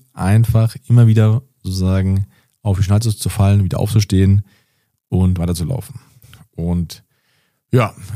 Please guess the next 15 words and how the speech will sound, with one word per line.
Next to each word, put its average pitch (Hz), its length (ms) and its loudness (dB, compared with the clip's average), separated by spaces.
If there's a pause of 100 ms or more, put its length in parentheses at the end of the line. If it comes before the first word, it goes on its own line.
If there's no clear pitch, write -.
(340)
ich 104 140 -8
glaube, 147 320 -4
das 147 220 -4
ist 139 140 -4
ein 127 100 0
guter 135 360 -4
Schlusswort 123 560 -6
für 120 260 -6
dieses 104 300 -6
Video 156 380 -4 (600)
und 98 80 -20
für 98 100 -14
diesen, 98 380 -10
äh, 87 240 -10
Podcast. 135 840 -2